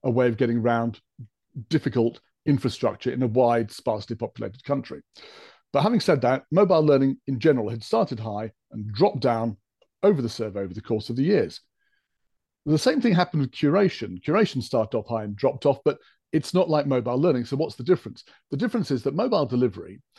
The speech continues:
is something that enables us to do what we're doing at the moment in a way that's slightly better, faster, or cheaper. In this case, it, it could be all of those things. So it's a substitution. We can take what we're doing already and augment it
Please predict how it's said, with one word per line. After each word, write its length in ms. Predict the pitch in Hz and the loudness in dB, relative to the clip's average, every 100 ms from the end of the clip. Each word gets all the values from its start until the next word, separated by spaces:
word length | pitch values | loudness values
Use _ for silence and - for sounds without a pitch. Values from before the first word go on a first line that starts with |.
| _ _ - | _ _ 0
is 180 | 151 131 | 2 4
something 340 | 185 180 147 | 2 0 2
that 100 | 143 | 2
enables 340 | 147 175 156 143 | 4 2 2 0
us 120 | - | -4
to 60 | 127 | 0
do 120 | 135 | 0
what 160 | 123 | 0
we're 60 | 131 | -2
doing 240 | 113 123 | -2 -2
at 60 | 117 | -4
the 80 | 120 | 2
moment 360 | 143 139 139 - - | 4 4 0 -4 -6
in 140 | 160 | -4
a 80 | 147 | 0
way 180 | 139 135 | 2 2
that's 260 | 123 123 - | 2 -6 -10
slightly 300 | 123 123 117 | -10 -8 -6
better, 360 | 117 104 - | -6 -4 -4
faster, 440 | 117 107 87 - 104 | -4 -4 -6 -6 -8
or 100 | 95 | -6
cheaper. 380 | - 170 - - - _ - | -2 -2 -2 -10 -16 _ 2
In 80 | |
this 160 | 196 - | 2 2
case, 240 | 127 117 | 0 -2
it, 80 | 127 | -2
it 140 | 135 113 | -4 0
could 120 | 139 | 2
be 100 | 123 | 4
all 140 | 156 | 4
of 80 | 120 | 4
those 260 | - - - | 0 -12 -16
things. 260 | - - - - - - | -18 -20 -20 -20 -20 -20
So 340 | - 160 156 - _ _ | 0 2 2 0 _ _
it's 200 | 165 - | 2 2
a 60 | 165 | 0
substitution. 800 | - 143 127 117 147 131 101 - | 0 -2 -4 -2 0 0 -6 -6
We 100 | 139 | -4
can 200 | 139 139 | -2 -2
take 220 | - 240 | 0 2
what 120 | 170 147 | 2 0
we're 60 | |
doing 240 | 131 135 127 | 0 0 0
already 380 | 120 120 127 135 | 0 -2 -4 -4
and 280 | 147 143 135 _ _ _ _ _ - | -4 -4 -6 _ _ _ _ _ 0
augment 480 | 156 135 185 226 - | 0 2 2 2 0
it 160 | 104 | -6